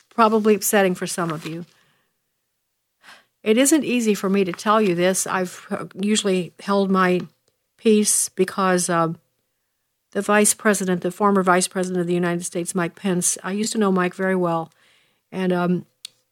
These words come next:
he had such a wonderful beginning and showed such incredible promise. You know, he worked for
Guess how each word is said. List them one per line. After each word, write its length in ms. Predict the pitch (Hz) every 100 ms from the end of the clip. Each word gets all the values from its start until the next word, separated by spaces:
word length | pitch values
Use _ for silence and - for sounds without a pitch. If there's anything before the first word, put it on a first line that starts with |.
| -
he 460 | 170 226 214 - -
had 220 | - 196
such 220 | - 220
a 60 | 220
wonderful 420 | 196 202 208 214
beginning 540 | 190 180 190 185 165
and 160 | 165 180
showed 360 | - 208 196 190
such 280 | 202 185
incredible 500 | 185 170 - 196 196
promise. 560 | 208 - 196 196 165 -
You 60 | 185
know, 100 | 180
he 180 | 208
worked 300 | 202 190 202
for 380 | - 196 185 175